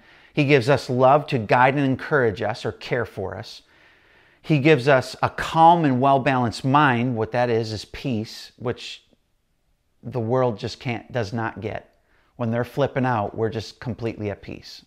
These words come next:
And that's where we're at. Discipline and self-control to practice the things that bring life. Now let's talk about real quickly, 'cause I did touch on that for a real quick second,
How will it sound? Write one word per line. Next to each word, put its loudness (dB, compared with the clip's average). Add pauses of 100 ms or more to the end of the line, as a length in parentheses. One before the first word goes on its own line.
(160)
And -8
that's -8
where -8
we're -4
at. -10 (600)
Discipline 0
and 0
self-control 2
to -10
practice -2
the -10
things -4
that -8
bring -6
life. -12 (540)
Now 4
let's 4
talk 0
about 4
real 4
quickly, 0
'cause -8
I 2
did 0
touch 0
on -2
that -6
for -6
a -16
real -4
quick -8
second, -6